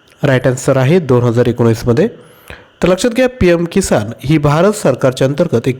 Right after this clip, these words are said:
केंद्रीय क्षेत्र योजना आहे, जी शेतकरी आणि त्यांच्या कुटुंबांना उत्पादनाचे समर्थन प्रदान करते. या योजनेअंतर्गत केंद्र दरवर्षी सहा हजार रुपये तीन समान हप्त्यांमध्ये सर्व जमीनधारक शेतकऱ्यांच्या बँक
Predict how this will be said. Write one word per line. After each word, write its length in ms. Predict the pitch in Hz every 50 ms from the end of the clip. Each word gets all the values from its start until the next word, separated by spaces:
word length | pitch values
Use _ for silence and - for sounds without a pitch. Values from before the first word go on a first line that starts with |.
| - -
केंद्रीय 400 | - 156 156 165 180 190 208 214
क्षेत्र 340 | 208 - - 139 113 - 131
योजना 300 | 127 123 120 123 127 131
आहे, 220 | 127 127 165 214 226 - - - - - - - - _ _
जी 60 | 160
शेतकरी 440 | 160 - - 180 170 - - 220 226
आणि 180 | 220 208 214 220
त्यांच्या 300 | 214 - 131 127 - 131
कुटुंबांना 440 | - 139 147 143 147 165 175 165 117
उत्पादनाचे 680 | 107 117 113 - - 147 139 147 147 156 160 160 185 170 - -
समर्थन 340 | - 139 120 123 - - 123
प्रदान 280 | 117 - 117 123 120 120
करते. 640 | - 127 - - 147 170 196 - - - - - - - _ _ -
या 60 | 143
योजनेअंतर्गत 600 | 139 135 139 147 143 143 147 147 175 175 185 190 190 - -
केंद्र 320 | - 170 175 185 165 117 107
दरवर्षी 520 | 110 120 131 131 139 151 160 - - 113
सहा 280 | 107 - - 151 143 143
हजार 180 | 147 143 165
रुपये 320 | 165 156 139 - 143 131 107 - - -
तीन 140 | 147 143 151
समान 300 | 143 - 147 135 143 143
हप्त्यांमध्ये 580 | 139 135 135 - 143 147 160 160 131 104 101 107 - - - - - - _ - -
सर्व 240 | - 190 202 214 220
जमीनधारक 600 | 202 185 170 139 139 143 139 139 139 147 165 165
शेतकऱ्यांच्या 540 | - - 147 135 - 139 131 127 123 - 131
बँक 220 | 123 131 127 127